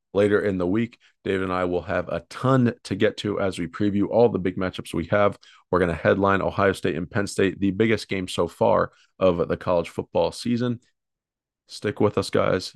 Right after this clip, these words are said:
Make sure you continue to like and follow the show wherever you get your podcast, Apple, Spotify, TuneIn Radio. We are on all platforms. Follow us on Instagram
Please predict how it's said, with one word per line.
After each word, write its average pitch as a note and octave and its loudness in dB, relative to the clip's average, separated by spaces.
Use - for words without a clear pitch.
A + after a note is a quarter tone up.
Make F#2 -4
sure F#2+ 0
you F#2 0
continue F#2 -4
to F2+ -2
like F2 2
and E2 -4
follow F2 4
the E2 0
show F#2+ 2
wherever F#2+ -2
you E2 0
get - -2
your E2 -8
podcast, A2+ 0
Apple, F#2 -2
Spotify, F#2 0
TuneIn G2 -4
Radio. F2+ 2
We F2+ 2
are E2+ 4
on F2 -4
all G2 -2
platforms. F2 -6
Follow F#2+ 4
us F2+ -2
on F2 -4
Instagram F#2 0